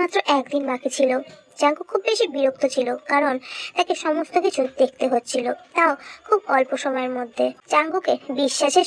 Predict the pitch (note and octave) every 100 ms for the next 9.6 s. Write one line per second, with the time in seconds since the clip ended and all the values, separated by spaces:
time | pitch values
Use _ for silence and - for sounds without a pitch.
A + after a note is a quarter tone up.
0 | - B3 A#3+ - A#3+ A#3 B3+ - - F4
1 | E4+ E4 F#4+ F4+ F4+ F4 C#4 - - -
2 | C4 D4+ F4 D#4+ - C4 - B3+ A#3+ A#3+
3 | A#3+ B3+ _ _ - C4 B3+ B3+ - -
4 | - E4 D#4+ D#4 D#4 D#4 F4 F#4 F4+ E4
5 | D4+ E4+ D4+ D#4 D4+ D#4 C4+ F4 C4+ C4+
6 | - D#4 D4 C4 C4 C4+ D#4 B3+ - F4+
7 | C4+ B3 C4 A#3+ - A#3+ A#3+ B3+ - -
8 | - - C#4 - C4+ C4+ C4+ C4 C4+ F4+
9 | C4+ B3+ - - - G4